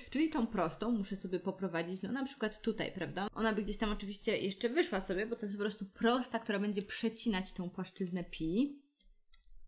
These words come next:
E, okej, no i musimy sobie wybrać jakiś punkt M, na przykład tutaj, taki, że B M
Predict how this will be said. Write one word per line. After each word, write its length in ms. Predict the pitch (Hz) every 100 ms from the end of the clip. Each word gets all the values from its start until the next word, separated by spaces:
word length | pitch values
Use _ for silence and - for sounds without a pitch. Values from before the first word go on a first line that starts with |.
| - - - -
E, 220 | - 180 -
okej, 440 | 214 226 180 143 -
no 120 | 240
i 220 | 269 -
musimy 320 | 196 196 202
sobie 240 | 196 185 175
wybrać 320 | 196 160 160
jakiś 220 | 151 -
punkt 300 | - 156 - -
M, 280 | 240 233 226
na 140 | - 185
przykład 500 | - 185 - - -
tutaj, 400 | 247 247 202 196 - -
taki, 320 | - 247 -
że 140 | 202 185
B 200 | 165 -
M 220 | 196 214